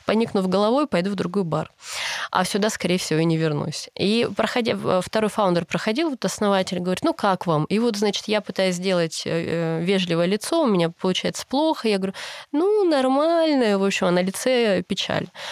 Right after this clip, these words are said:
Говорит: "Я щас переделаю". Переделывает. Охренительный коктейль. Значит, я туда хожу потом как, э, на праздник.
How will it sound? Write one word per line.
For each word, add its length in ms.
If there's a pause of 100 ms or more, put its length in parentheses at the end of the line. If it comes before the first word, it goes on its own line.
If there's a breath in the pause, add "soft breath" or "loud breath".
(140)
Говорит: 140
"Я 140
щас 180
переделаю". 680
Переделывает. 800 (640)
Охренительный 680
коктейль. 580
Значит, 360
я 120
туда 480
хожу 540
потом 280
как, 280
э, 80
на 220
праздник. 520